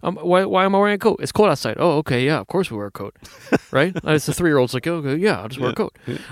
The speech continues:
Speaker 1: Um, but, like, my son's eleven now, and it's, like, twenty-seven degrees, and he's wearing, um, pants and a long sleeve shirt, and that's it. And I'm like, "Son, it's cold outside."
Speaker 2: Mm-hmm.
Speaker 1: "I know."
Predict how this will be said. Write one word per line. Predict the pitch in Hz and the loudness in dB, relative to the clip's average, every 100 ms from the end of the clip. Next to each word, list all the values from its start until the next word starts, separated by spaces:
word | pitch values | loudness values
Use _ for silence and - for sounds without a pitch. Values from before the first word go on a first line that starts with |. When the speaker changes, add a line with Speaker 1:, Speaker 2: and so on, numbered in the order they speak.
| 147 | 2
Speaker 1:
Um, | 165 165 165 - - - | 4 4 0 -8 -16 -4
but, | 208 | 0
like, | 202 202 | 0 2
my | 202 | 2
son's | - 240 | 4 4
eleven | 240 269 214 131 | 6 6 4 2
now, | 120 - - _ _ | 0 -2 -10 _ _
and | 160 165 | 0 2
it's, | - | 2
like, | 180 - | 0 0
twenty-seven | 208 202 - 190 196 | 2 2 2 0 0
degrees, | 196 214 175 - - - _ _ _ _ _ | 0 -2 -2 -6 -12 -14 _ _ _ _ _
and | - 143 143 143 147 | 0 2 4 4 0
he's | - 170 165 | -4 -4 -2
wearing, | 147 156 156 160 160 160 - 139 | 0 2 4 2 0 -2 -4 -4
um, | 143 143 139 139 139 139 - - _ | -2 0 0 0 -2 -6 -10 -14 _
pants | - 165 185 - - | -2 0 0 -4 -6
and | 151 | 0
a | 143 | 2
long | 165 175 | 4 2
sleeve | - 170 151 | 0 -2 0
shirt, | - 175 - - _ _ _ _ _ _ _ _ | -2 -2 -4 -14 _ _ _ _ _ _ _ _
and | 135 | -6
that's | 147 - | -6 -4
it. | 175 - _ _ _ _ _ - | -6 -8 _ _ _ _ _ -6
And | 147 | -2
I'm | 139 | -2
like, | 127 | -2
"Son, | - - 170 | -4 0 0
it's | 127 - | -2 -8
cold | - 90 | -4 -2
outside." | 76 - - - _ _ _ | -2 -8 -16 -18 _ _ _
Speaker 2:
Mm-hmm. | 113 107 107 92 _ _ _ _ _ - | -14 -10 -12 -14 _ _ _ _ _ -6
Speaker 1:
"I | 135 | 0
know." | 175 156 | 0 0